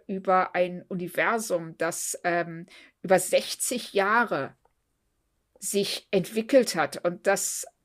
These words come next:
nie ganz tot war und jetzt auf einmal, ich möchte fast sagen, erstrahlt in einem Glanz, den wir noch nie gesehen haben. Und wir haben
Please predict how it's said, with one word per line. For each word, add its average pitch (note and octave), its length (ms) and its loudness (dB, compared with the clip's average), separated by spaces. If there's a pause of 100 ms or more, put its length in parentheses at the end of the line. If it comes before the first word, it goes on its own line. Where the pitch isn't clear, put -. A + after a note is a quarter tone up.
nie G#3+ 640 -2 (320)
ganz A#3+ 420 2
tot B3+ 340 0
war G3 100 4
und F3+ 160 -4
jetzt - 440 -4
auf - 300 -4
einmal, G#3+ 680 2 (880)
ich - 280 -14
möchte G3+ 220 0
fast G3 180 0
sagen, G3 240 2
erstrahlt - 920 0 (520)
in E3+ 120 0
einem F3 160 -6
Glanz, F#3 640 -2
den F#3 480 0
wir F#3+ 100 6
noch F#3 180 0
nie G3 180 -2
gesehen G#3+ 460 -2
haben. C3+ 220 -8
Und - 200 -12
wir F3+ 200 -2
haben G3 420 -2